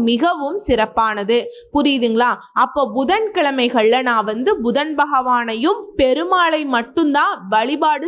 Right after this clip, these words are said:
செய்யணுமான்னு கேட்டீங்கன்னா, அப்படி இல்லைங்க. இவரை பொறுத்த வரைக்கும் அறிவுக்கும் இவர்தான்,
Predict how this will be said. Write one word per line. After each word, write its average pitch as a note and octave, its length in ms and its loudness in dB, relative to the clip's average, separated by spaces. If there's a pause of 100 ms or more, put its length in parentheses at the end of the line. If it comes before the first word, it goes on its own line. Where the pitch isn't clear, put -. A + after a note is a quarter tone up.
(120)
செய்யணுமான்னு B3+ 760 0
கேட்டீங்கன்னா, A3+ 580 0 (140)
அப்படி A#3 480 -2
இல்லைங்க. A#3+ 380 0 (440)
இவரை B3 440 2
பொறுத்த C#4 400 0
வரைக்கும் F#4+ 580 0
அறிவுக்கும் F4 840 0
இவர்தான், A#3+ 600 0